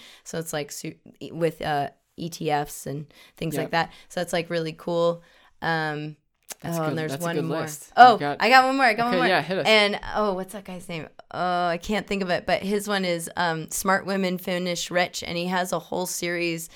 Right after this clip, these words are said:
Speaker 1: The other one I was reading is, like, Start Late and Finish Lit, Rich for my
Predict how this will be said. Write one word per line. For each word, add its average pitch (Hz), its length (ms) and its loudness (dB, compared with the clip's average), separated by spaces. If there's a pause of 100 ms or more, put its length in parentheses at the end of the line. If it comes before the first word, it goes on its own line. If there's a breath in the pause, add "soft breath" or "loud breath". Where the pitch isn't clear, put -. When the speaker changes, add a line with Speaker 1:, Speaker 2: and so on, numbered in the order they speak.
(140 loud breath)
Speaker 1:
The - 100 0
other 175 120 2
one 170 100 -2
I 165 120 0
was 160 140 -4
reading 160 300 -4
is, 156 140 -6
like, 151 240 -4 (1040)
Start - 400 -2
Late 175 280 0
and 190 180 -6
Finish 202 320 -6
Lit, 208 280 -2
Rich 208 380 0
for 170 160 -2
my 160 380 -2